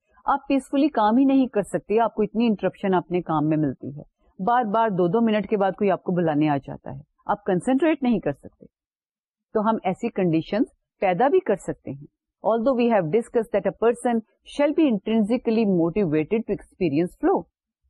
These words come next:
لیکن اس کے باوجود اب یہ بھی تو ایک کام ہے سائیکالوجسٹ کا، وہ یہ بھی دیکھیں کہ بے شک ایک چیز کا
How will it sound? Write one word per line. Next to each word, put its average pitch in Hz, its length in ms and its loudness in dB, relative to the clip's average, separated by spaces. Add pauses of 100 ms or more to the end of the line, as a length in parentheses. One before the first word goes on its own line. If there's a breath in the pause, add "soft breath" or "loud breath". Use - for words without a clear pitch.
(120)
لیکن 302 320 0
اس 381 120 0
کے 330 100 0
باوجود 233 640 2 (1120)
اب 214 180 0 (600)
یہ 233 100 2
بھی 320 140 4
تو 302 260 2
ایک 233 320 0
کام 220 400 2
ہے 175 200 0 (580)
سائیکالوجسٹ 202 800 -2
کا، 170 240 0
وہ 214 320 2 (760)
یہ 233 100 2
بھی 330 140 2
دیکھیں 214 420 0
کہ 285 460 0 (420)
بے 170 180 -2
شک 392 260 0
ایک 320 180 -2
چیز 262 260 0
کا 269 100 -2